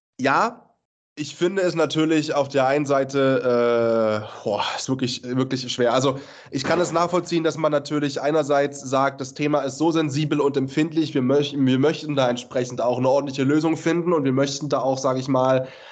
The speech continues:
einen Maßnahmenkatalog, Plan erarbeiten, um so, sowas irgendwie früher zu erkennen, so etwas vorzubeugen oder was auch immer.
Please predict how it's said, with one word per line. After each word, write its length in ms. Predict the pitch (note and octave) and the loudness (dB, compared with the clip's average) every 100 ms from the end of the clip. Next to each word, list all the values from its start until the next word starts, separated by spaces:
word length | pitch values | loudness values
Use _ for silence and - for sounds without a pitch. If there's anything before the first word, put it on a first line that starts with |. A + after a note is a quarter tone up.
| - - | -10 -4
einen 160 | B2 | 2
Maßnahmenkatalog, 1160 | C3+ D#3 D3+ D3+ C#3 C3+ C#3+ C#3 C#3 D3 C#3+ - | 2 2 0 0 0 -2 0 2 4 2 0 -4
Plan 760 | D3+ C#3 D3 C#3+ C3+ B2+ A2 F#2 F2+ | -2 2 2 0 -2 -6 -10 -18 -4
erarbeiten, 720 | D3 C#3+ D3 C#3+ C3+ C3+ B2+ | 0 2 2 2 0 -2 -4
um 160 | C#3+ C#3 | -2 0
so, 260 | C#3+ C3+ | 0 -2
sowas 480 | C#3 C3 C#3 C#3 C3+ | -4 -2 2 2 0
irgendwie 500 | A2+ D3 C3+ C3+ C#3 | -6 -6 0 2 2
früher 260 | C#3 D#3 D3 | 2 0 0
zu 120 | D3 | 2
erkennen, 460 | C#3+ C3+ D#3+ D#3+ D3+ | 0 2 0 2 2
so 160 | C#3+ | 2
etwas 280 | C#3 C#3 C3 | 2 0 0
vorzubeugen 640 | E3 D3+ C3+ C#3+ C#3+ C#3 - | 0 -2 0 2 2 0 -2
oder 280 | C#3 C#3 - - - - | 0 -2 -6 -20 -20 -4
was 240 | D#3 F3 | -2 0
auch 140 | D#3+ | -2
immer. 340 | D3+ D3+ D#3 | 0 2 0